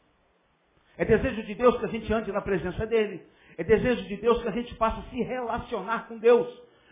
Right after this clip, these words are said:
de uma forma simples, de uma forma a qual a gente pode abrir o nosso coração para Ele e dizer de fato quem é, quem nós somos de verdade. Muitas das vezes eu vejo pessoas me perguntando, "Pastor,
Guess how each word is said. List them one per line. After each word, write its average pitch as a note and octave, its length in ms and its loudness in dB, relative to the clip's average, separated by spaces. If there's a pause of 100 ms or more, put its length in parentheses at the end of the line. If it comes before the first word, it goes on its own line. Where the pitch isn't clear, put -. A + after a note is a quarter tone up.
(100)
de - 80 2
uma G#3 280 4
forma G3+ 560 2 (920)
simples, B3+ 420 6 (320)
de - 80 -6
uma A3+ 180 -2
forma A3 540 2
a F3 120 2
qual B3+ 160 8
a F#3+ 60 4
gente A#3+ 180 -2
pode A3+ 200 4
abrir G#3+ 200 2
o B3+ 80 0
nosso A#3+ 240 -2
coração A3+ 420 -4
para F#3 180 -6
Ele A3 300 4 (140)
e A3+ 60 -12
dizer A#3+ 280 -2
de - 80 -6
fato A3+ 460 -2 (580)
quem D4 240 2
é, B3+ 80 -2 (160)
quem D4+ 240 2
nós A#3+ 220 0
somos A#3 260 0
de D#3+ 80 -4
verdade. E3 500 2 (1080)
Muitas C4+ 340 4
das A3+ 160 4
vezes A#3+ 320 -2
eu A3+ 100 8
vejo A#3+ 360 -2
pessoas A3+ 320 -2
me G#3+ 80 -8
perguntando, G3+ 380 -4
"Pastor, G#3+ 560 4